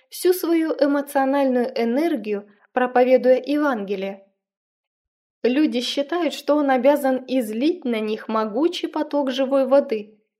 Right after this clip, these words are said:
и дать им такой стимулирующий глоток, который удовлетворил бы их желание. Есть люди, полагающие, что если проповедник не возбудит их чувства,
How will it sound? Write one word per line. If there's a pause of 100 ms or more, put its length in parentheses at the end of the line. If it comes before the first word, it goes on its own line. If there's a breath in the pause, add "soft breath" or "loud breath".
(140)
и
дать
им
такой
стимулирующий
глоток, (340 soft breath)
который
удовлетворил
бы
их
желание. (880)
Есть
люди,
полагающие, (180 soft breath)
что
если
проповедник
не
возбудит
их
чувства,